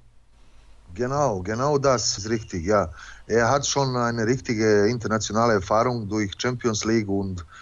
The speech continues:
und alle Spiele, die er in seinen Clubs gemacht hat. Und ich glaube, dass er richtig ergänzen kann, Dejan Milosavljev.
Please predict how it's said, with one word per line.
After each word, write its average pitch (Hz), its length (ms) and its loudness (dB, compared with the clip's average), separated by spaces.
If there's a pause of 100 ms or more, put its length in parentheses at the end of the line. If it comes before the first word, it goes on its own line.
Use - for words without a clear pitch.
(460)
und 95 280 -4
alle 110 280 6
Spiele, 117 360 2
die 104 160 2
er 104 180 4
in 101 140 -2
seinen 101 280 0
Clubs 123 300 0
gemacht 117 400 -2
hat. 123 260 -2 (520)
Und 107 200 -6
ich 98 100 -2
glaube, 120 360 4
dass 117 240 0
er 113 400 4
richtig 131 320 -2
ergänzen 110 500 -4
kann, 101 220 -2 (100)
Dejan 107 240 4
Milosavljev. 95 640 2